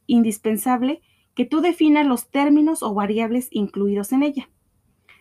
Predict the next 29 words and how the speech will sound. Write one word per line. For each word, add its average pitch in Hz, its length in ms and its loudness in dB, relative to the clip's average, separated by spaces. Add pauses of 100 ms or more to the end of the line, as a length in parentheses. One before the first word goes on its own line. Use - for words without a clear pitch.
(360)
Es 269 180 0
decir, 240 440 -2
sin 269 260 2
definición 254 640 2
de 294 80 2
las 247 200 -2
variables 233 440 -4
no 226 180 0
hay 226 140 0
investigación. 196 680 -8 (460)
Las 220 220 -4
variables 240 400 -2
deben 226 300 -4
ser 220 240 -6
definidas 208 580 -6
de 196 140 -6
dos 196 220 -6
formas, 190 540 -6
de 208 120 -2
manera 277 420 0
conceptual 240 640 -2
y 269 80 0
operacional. 190 680 -6 (400)
Esto 240 260 -2
es 247 80 2
necesario 226 760 -2 (920)
por 202 260 -2
varios 214 380 -2
motivos. - 600 -10